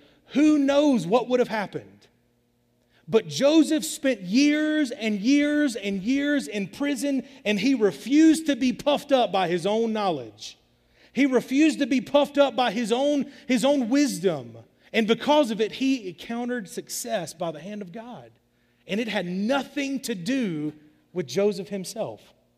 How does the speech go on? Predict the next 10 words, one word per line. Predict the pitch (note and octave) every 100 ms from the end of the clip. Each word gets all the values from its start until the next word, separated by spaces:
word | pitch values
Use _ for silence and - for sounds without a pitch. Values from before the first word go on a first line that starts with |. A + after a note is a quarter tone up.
| _ _ _ _ _ _ _ _ _ -
It | A3
had | G3+ F#3+
everything | F#3 A3+ A3+ - G#3+ G#3
to | G#3
do | E3+ A3 D#3+
with | D3 D3+
the |
fact | C#3+ F#3 D#3 C#3 C3 _ _ _ _ _
that | E3 C#3+
the, | F3+